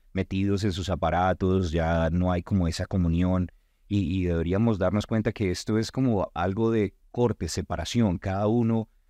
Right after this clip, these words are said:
por las suyas. Y creo que es la estrategia del diablo también, ¿no? A, a ese es al que se come, al que está separadito.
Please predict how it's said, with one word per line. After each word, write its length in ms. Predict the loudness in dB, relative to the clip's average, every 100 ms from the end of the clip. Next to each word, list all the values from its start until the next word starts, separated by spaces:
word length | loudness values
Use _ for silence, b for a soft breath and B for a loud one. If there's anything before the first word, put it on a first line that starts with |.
| -6
por 120 | -2
las 160 | 0 0
suyas. 360 | -2 -2 -2 -4
Y 80 |
creo 160 | 0 0
que 80 | 2
es 60 |
la 80 | -2
estrategia 400 | -2 -2 0 0
del 80 | 2
diablo 340 | 2 2 2
también, 380 | -2 -2 0 0
¿no? 180 | 0 0
A, 100 | -2 -4 -10
a 160 | -4 -2
ese 120 | -2
es 100 | -2
al 100 | -4
que 160 | -2 -4
se 160 | -4
come, 280 | -2 0 0
al 80 | -2
que 80 | -6
está 180 | -6 -4
separadito. 640 | -2 -2 0 0 -4